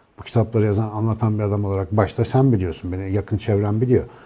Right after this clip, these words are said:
Hatası çok bir insanım yani hepimiz gibi. Ama o hataları işte amplifiye edip büyütüp yani gözümün önüne böyle sıvamaktansa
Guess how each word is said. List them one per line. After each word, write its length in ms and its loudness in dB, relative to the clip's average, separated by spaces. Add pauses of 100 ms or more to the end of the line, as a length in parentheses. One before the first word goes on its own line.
(160)
Hatası 680 0
çok 300 -2
bir 60 -6
insanım 500 -10
yani 140 -10
hepimiz 440 2
gibi. 180 -10 (560)
Ama 180 4
o 160 4
hataları 800 8 (560)
işte 240 -10 (280)
amplifiye 580 4
edip 280 0
büyütüp 340 4 (460)
yani 260 -6 (640)
gözümün 520 10
önüne 380 8
böyle 260 10
sıvamaktansa 1080 4